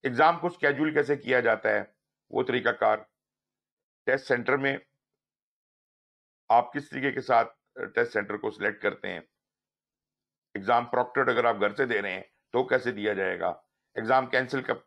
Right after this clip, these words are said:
कब और कैसे किया जा सकता है, और अगर इमरजेंसी हो जाती है तो आप क्या करेंगे, अ, एग्जाम के अंदर आपको क्या-क्या, अ, अपनी, अ, क्या कहते हैं, आइडेंटिफिकेशंस लेके जानी होती हैं।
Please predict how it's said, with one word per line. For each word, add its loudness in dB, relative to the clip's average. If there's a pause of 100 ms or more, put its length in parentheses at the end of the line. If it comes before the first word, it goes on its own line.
कब -2 (100)
और -2
कैसे 0
किया -6
जा 0
सकता -8
है, -4 (400)
और 0
अगर 2
इमरजेंसी 0
हो -2
जाती -4
है -6 (260)
तो 6
आप 4
क्या 4
करेंगे, -8 (1800)
अ, 4
एग्जाम 2
के 0
अंदर 2
आपको 0
क्या-क्या, 2 (400)
अ, 0
अपनी, -8
अ, -16 (680)
क्या -4
कहते -6
हैं, -8 (340)
आइडेंटिफिकेशंस -4
लेके -2
जानी -4
होती -14
हैं। -20